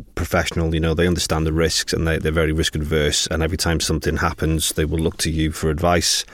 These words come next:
And every time you have to say, "No, we can't do that," which is, again, very rare, they will ab-, abide by that. But, you know, ve-, every now and again, you'll get that one sort of journalist who is like, "No matter what the cost,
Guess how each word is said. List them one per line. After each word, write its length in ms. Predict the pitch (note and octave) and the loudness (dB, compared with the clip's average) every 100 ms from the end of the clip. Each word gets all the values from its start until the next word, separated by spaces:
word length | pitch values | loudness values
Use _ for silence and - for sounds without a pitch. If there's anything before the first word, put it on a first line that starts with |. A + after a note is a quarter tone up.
| - - _ _ E2+ | -20 -20 _ _ -2
And 60 | |
every 160 | E2+ E2 | 0 0
time 260 | - E2 | 0 0
you 100 | D#2+ | 2
have 100 | D#2+ | 0
to 80 | - | -2
say, 180 | - D#2+ | -2 0
"No, 180 | D#2+ D#2+ | 0 0
we 120 | D#2 | 0
can't 260 | - D#2 D#2 | -2 -2 -2
do 140 | D2+ | -2
that," 180 | E2 - | -2 -4
which 120 | - | -4
is, 100 | E2 | -2
again, 300 | E2 E2+ E2+ | 0 2 2
very 180 | F2 F2 | 2 2
rare, 400 | D#2+ D#2+ D2 D#2 - - _ _ _ | 2 2 0 -4 -8 -20 _ _ _
they 100 | D#2+ | 0
will 140 | D#2 D#2 | 2 0
ab-, 100 | C2+ | 0
abide 420 | E2+ D#2+ D#2+ D#2 | -2 2 2 2
by 200 | D#2 D#2 | 0 0
that. 160 | D2+ C#2+ - - _ _ | -2 -4 -10 -20 _ _
But, 100 | - - | -8 -2
you 80 | F#2 | 0
know, 180 | E2 E2 - | 2 -2 -6
ve-, 640 | - G2 - G#2 F#2+ G#2 - | -8 -8 -6 -2 0 2 2
every 180 | A#2 G2+ | 2 4
now 180 | G2 G2 | 4 4
and 80 | F#2 | 4
again, 240 | F2+ E2+ | 4 4
you'll 140 | F2 | 2
get 180 | D#2 F2 | 2 0
that 180 | F2+ - | 0 0
one 360 | E2+ E2 E2 - - _ _ _ _ _ - _ _ | 2 2 2 -2 -8 _ _ _ _ _ -20 _ _
sort 240 | - F2 E2 | -2 2 2
of 160 | D2+ | 2
journalist 540 | - F2 E2+ D#2+ - - | 2 2 2 2 0 0
who 160 | D#2+ | 0
is 160 | D#2 D#2+ | 0 0
like, 280 | D2+ - - | 0 -2 0
"No 140 | E2+ | 2
matter 240 | E2 E2 | 4 2
what 200 | D#2 E2 | 2 0
the 60 | F2+ | -2
cost, 540 | - D#2+ - - - | -2 0 0 -4 -8